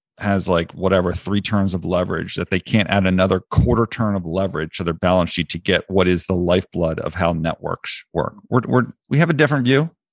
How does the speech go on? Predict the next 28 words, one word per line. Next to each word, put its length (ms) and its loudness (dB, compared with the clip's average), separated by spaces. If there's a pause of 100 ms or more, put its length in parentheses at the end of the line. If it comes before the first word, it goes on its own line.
(160)
We 80 0
think 200 -2
the 220 -2 (300)
auction 380 0
is 100 -4
gonna 180 0
generate 500 0 (840)
thirty 400 4
billion, 540 0 (240)
um, 400 0
in 120 -2
terms 280 -2
of 100 -8
proceeds, 400 -2
so 100 2
it 60 0
will 160 -4
clear 320 0
that. 280 -2 (360)
Verizon 480 4
will 180 2
be 140 0
aggressive 720 -6 (160)
because 320 -2
they're 120 4
continuing 600 0
this 120 -2
pivot, 420 -2